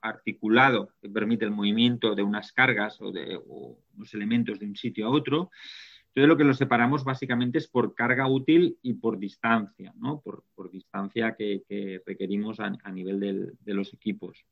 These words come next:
Tenemos actualmente cuatro modelos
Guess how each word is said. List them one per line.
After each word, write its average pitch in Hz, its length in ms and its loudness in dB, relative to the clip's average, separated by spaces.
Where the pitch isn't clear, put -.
Tenemos 117 300 0
actualmente 120 680 0
cuatro 123 400 4
modelos 151 640 6